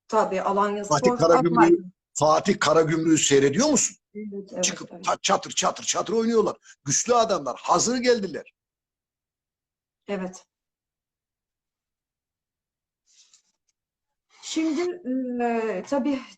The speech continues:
Speaker 1: dünkü oyuna baktığımız takdirde, e, transfer de lazım.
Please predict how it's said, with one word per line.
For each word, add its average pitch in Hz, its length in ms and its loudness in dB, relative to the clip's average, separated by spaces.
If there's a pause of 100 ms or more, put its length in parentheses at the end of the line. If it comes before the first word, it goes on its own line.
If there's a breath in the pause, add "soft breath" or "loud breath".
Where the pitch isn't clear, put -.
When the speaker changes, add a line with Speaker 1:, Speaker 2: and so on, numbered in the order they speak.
Speaker 1:
dünkü 294 580 -4 (500)
oyuna 269 360 2
baktığımız 285 540 -2
takdirde, 269 800 -2 (1000 soft breath)
e, 220 500 -4 (840)
transfer 302 680 2
de 320 120 2
lazım. 226 580 0